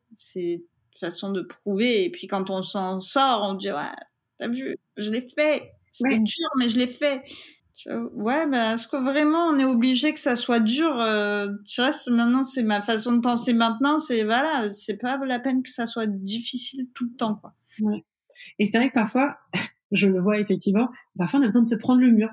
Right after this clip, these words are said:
Speaker 2: pour arriver à cette prise de conscience, qu'on n'est pas là pour se faire du mal, et que ça peut être facile, et que ça peut être fluide.
Speaker 1: Oui, oui.
Speaker 2: <laughs> Le mur fait mal, et après, effectivement, on peut, on peut switcher. Bon, tout le monde n'a pas besoin d'en arriver là. Si vous écoutez <laughs> cet épisode,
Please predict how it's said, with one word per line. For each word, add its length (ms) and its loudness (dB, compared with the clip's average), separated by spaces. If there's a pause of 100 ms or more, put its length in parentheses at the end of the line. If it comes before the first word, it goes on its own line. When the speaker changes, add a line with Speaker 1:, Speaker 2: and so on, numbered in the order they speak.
Speaker 2:
pour 140 2
arriver 200 2
à 40 2
cette 160 -4
prise 180 2
de 100 4
conscience, 480 0 (280)
qu'on 120 2
n'est 120 6
pas 160 0
là 80 2
pour 140 0
se 60 -6
faire 160 4
du 100 6
mal, 280 4 (420)
et 180 6
que 180 -2
ça 160 0
peut 120 0
être 120 0
facile, 520 0
et 200 2
que 140 -2
ça 180 -2
peut 120 -2
être 120 -2
fluide. 300 -6 (380)
Speaker 1:
Oui, 200 0
oui. 180 0 (380)
Speaker 2:
<laughs> 100 -2 (800)
Le 120 4
mur 200 6
fait 140 2
mal, 340 6
et 100 4
après, 260 0
effectivement, 500 0
on 140 4
peut, 180 0
on 120 0
peut 140 -2
switcher. 540 0 (320)
Bon, 300 4
tout 140 2
le 40 8
monde 80 8
n'a 100 4
pas 180 4
besoin 240 6
d'en 140 6
arriver 300 6
là. 200 4 (100)
Si 80 2
vous 140 6
écoutez 300 2
<laughs> 160 0
cet 140 4
épisode, 420 2